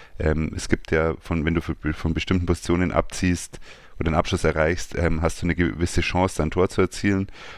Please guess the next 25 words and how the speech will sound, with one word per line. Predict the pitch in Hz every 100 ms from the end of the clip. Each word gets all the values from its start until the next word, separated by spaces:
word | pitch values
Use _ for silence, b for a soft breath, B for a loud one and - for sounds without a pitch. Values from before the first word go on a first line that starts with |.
| B
Und | 76 78
da | 87
wird | 90 90
ja |
nochmal | 85 - 82 82
die, | 82
der | 78 82 82
Abschluss | 82 - 85
selber | 85 95 82
eingerechnet. | 71 78 76 71 73 - 85
Und | - 80 - B B B B
da | 78
muss | 87 -
man | 76
einfach | 78
sagen, | - 76 80 85 78
d-, | - - -
da | 82 73
waren | 80 95
sie | 87
dann | 80
auch | 87 110
nicht | 92
besonders. | - 71 69 - - - - -
Also, | 76 73 69